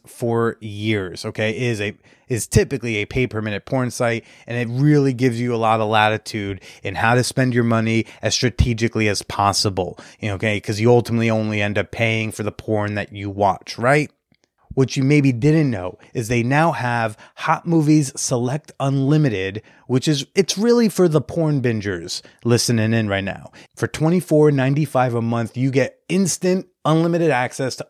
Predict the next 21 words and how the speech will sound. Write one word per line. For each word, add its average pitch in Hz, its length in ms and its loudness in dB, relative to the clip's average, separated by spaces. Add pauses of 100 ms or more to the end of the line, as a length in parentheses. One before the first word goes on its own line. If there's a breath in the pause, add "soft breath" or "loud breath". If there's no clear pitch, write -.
over 147 240 4
thirty-one 135 720 -2
thousand 120 600 0
movies. 113 340 -2 (160 loud breath)
That's - 180 -4
over 147 220 4
a 135 80 4
hundred 151 340 0
sixty-two 151 540 -2
thousand 127 640 0
clips. - 680 -2 (340 soft breath)
And 131 100 -2
you 131 80 4
can 147 140 4
watch 139 220 2
them 117 240 2
over, 151 480 0 (300)
mm, 107 680 -4
and 98 320 -6
over 127 600 2
and, 90 340 -4